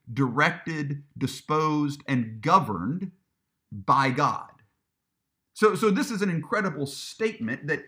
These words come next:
he is the one who is in control, that, that he's the one who is working all things together according to the counsel of his will,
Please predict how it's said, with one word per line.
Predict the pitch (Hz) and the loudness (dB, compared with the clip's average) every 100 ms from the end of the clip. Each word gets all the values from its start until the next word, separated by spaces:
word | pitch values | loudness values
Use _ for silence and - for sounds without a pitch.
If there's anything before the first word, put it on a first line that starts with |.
| _ | _
he | _ 208 240 220 - | _ -4 -2 -2 -6
is | 247 240 196 | -4 -4 -4
the | 247 | -6
one | 190 170 165 160 165 160 - _ | -6 -6 -6 -6 -6 -8 -10 _
who | 185 170 | -4 -2
is | 143 - | -4 -6
in | 180 185 180 175 170 - _ - | -6 -4 -4 -6 -8 -14 _ -4
control, | 156 139 160 120 - - _ _ _ _ _ _ _ _ _ _ - - 104 - | -2 -2 -2 -4 -4 -12 _ _ _ _ _ _ _ _ _ _ -20 -14 -12 -8
that, | 135 160 | -8 -4
that | 156 - - | -4 -6 -6
he's | 233 294 226 | -2 0 0
the | 190 202 | 0 -2
one | 147 117 95 - 92 95 _ _ _ _ | -2 -4 -4 -8 -14 -14 _ _ _ _
who | 202 190 | 2 4
is | 143 | 2
working | 139 131 185 185 185 151 139 | 2 2 0 0 -2 -4 0
all | 156 151 143 | 2 0 -2
things | 156 143 135 135 | -2 0 0 0
together | 147 139 147 131 131 | 0 2 2 2 0
according | 135 - 165 156 143 | -2 -4 -4 0 0
to | 143 | 0
the | 139 | -4
counsel | 143 147 147 139 - 127 131 | -6 -2 0 -2 -6 -6 -4
of | 120 151 | -2 0
his | 139 113 | 0 0
will, | 120 147 123 104 98 | -2 0 0 -2 -6